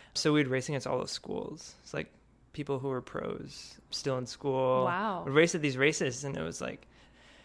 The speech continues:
Speaker 1: sort of their warm up, but, like, for,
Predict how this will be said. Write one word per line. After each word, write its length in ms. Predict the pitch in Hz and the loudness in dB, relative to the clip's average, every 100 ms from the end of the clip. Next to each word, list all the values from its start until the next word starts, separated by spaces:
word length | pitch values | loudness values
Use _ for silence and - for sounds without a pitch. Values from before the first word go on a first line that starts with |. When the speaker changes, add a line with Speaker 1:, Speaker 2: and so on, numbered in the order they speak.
| _ | _
Speaker 1:
sort 180 | - 262 | 8 12
of 80 | |
their 140 | 156 147 | 12 10
warm 320 | 139 127 147 | 10 6 6
up, 260 | 180 220 202 | 6 4 2
but, 160 | 147 | 2
like, 380 | 135 127 127 - - - - - - | 4 4 2 -4 -16 -18 -20 -20 -6
for, 280 | 147 78 | -2 -2